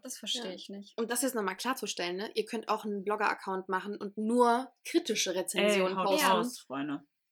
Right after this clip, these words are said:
Speaker 2: Solange, also ich meine, ihr könnt sowieso machen, was ihr wollt, aber
Speaker 3: <laughs>
Speaker 2: solange, <laughs> solange man dann halt einfach sich nicht im Ton vergreift.
Speaker 1: Ja.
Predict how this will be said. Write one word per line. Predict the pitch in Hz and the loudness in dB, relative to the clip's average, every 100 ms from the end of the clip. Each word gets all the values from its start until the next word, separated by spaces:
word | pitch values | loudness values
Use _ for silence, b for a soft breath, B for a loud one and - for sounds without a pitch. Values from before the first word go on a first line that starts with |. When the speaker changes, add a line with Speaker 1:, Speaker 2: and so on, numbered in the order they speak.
| _ _ _ _ _ _ | _ _ _ _ _ _
Speaker 2:
Solange, | - 214 233 269 - | -8 -4 -4 -6 -6
also | 196 | -6
ich | 202 | -2
meine, | 196 | 0
ihr | 190 | 0
könnt | 214 | -2
sowieso | 202 214 | -2 0
machen, | 247 190 | 0 0
was | 180 | -2
ihr | 190 | -2
wollt, | 185 180 202 | 0 2 2
aber | 190 190 - | 4 2 2
Speaker 3:
<laughs> | 202 240 - 277 - - | -6 -8 2 2 2 -6
Speaker 2:
solange, | 208 233 240 294 311 294 247 254 - - - | 2 6 6 8 10 10 8 2 -2 8 10
<laughs> | 359 349 349 - - | 12 12 12 4 0
solange | 240 233 240 302 | 4 6 6 6
man | 262 247 | 4 8
dann | 233 233 | 8 6
halt | 226 | 2
einfach | 208 220 220 214 b b b _ _ _ _ _ | 2 2 0 -2 b b b _ _ _ _ _
sich | 208 202 226 | -4 -2 2
nicht | 247 | 2
im | 214 | 0
Ton | - 269 508 | 0 0 2
vergreift. | 202 165 175 170 185 - 240 | 0 -2 -2 -2 -4 -8 -16
Speaker 1:
Ja. | 240 262 294 220 | -12 -10 -10 -12